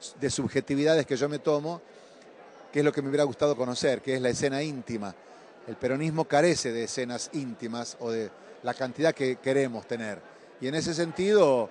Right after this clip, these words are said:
construí una película que ha tenido muy buena repercusión. El Perón íntimo es el Perón que reflexiona en soledad por momentos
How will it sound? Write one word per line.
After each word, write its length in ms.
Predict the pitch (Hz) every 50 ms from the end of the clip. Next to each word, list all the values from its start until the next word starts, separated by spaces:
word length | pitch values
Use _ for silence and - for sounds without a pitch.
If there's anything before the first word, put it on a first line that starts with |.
| - - - - - - -
construí 300 | - 139 139 - 147 151
una 100 | 160 170
película 360 | 151 151 156 170 165 185 165 135
que 60 | 143
ha 40 | 131
tenido 240 | 143 135 143 143
muy 140 | 143 147 156
buena 180 | 156 151 147 143
repercusión. 500 | 131 123 113 117 107 117 101 - 92 85 - - - - - -
El 80 | 190
Perón 260 | 190 - 208 214 220 226
íntimo 320 | 240 220 - 202 180 175
es 60 | 156 151
el 120 | 147 135
Perón 240 | - 151 160 165 156
que 100 | 160 151
reflexiona 800 | 143 131 - 131 135 120 - - 165 160 156 151 143 139 135 131
en 100 | 131 123
soledad 400 | 120 - 135 135 135 147 151 143
por 140 | 147 139 139
momentos 720 | 139 139 143 160 165 170 156 - 175 165 165 156 - -